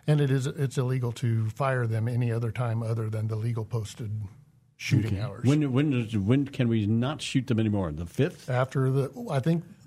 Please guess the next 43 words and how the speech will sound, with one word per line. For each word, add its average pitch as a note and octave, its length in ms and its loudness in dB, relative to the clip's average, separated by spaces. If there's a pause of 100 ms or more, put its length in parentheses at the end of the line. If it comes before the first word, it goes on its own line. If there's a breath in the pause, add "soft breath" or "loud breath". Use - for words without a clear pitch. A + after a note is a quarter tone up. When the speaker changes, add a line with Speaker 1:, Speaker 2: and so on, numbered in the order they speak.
(100)
Speaker 1:
fifth D#3 280 2
is B2+ 140 0
still C#3+ 220 2
legal C3+ 360 2
in A#2+ 140 2
some C3 260 2
jurisdictions, B2 800 0 (440 loud breath)
um, B2 180 6
but A#2 140 4
the C3 80 2
local B2+ 300 0
cities A#2 440 0
will A2+ 140 -2
set. B2+ 420 -4
You A#2 120 -2
can A2 120 0
check B2+ 320 -2
our B2+ 220 2 (240)
Sedgwick B2+ 340 0
County C3 260 2
website C3+ 500 -2
has C3 220 0
the C3+ 120 0
information C3 500 0
on B2+ 160 2
it, B2+ 100 0
as A#2 120 -2
well B2 100 0
as A#2 120 -2
the A#2 80 -4
fire B2 220 -2
district A#2 480 -4 (480 loud breath)
website, A#2+ 640 0
so - 120 -6
you A#2+ 80 0
can A2+ 120 -2
check A#2+ 260 -4
those A#2+ 240 0
for A2+ 180 -6
what A#2 360 -4
times A#2 500 -2
and A#2 140 0
days A#2 480 0